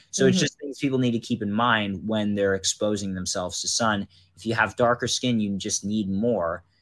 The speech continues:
Speaker 1: to get the same effect. Um,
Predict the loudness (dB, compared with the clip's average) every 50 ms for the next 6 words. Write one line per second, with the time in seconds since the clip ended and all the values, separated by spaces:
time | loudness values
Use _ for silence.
0 | _ _ -8 -6 -4 0 0 0 0 -2 -4 -6 -4 -4 -2 -2 -4 -4 -2 -2
1 | 0 0 0 -2 -6 -16 -18 _ _ _ _ _ _ _ _ -4 -2 0 0 0
2 | 0 -2 -4 -6 -8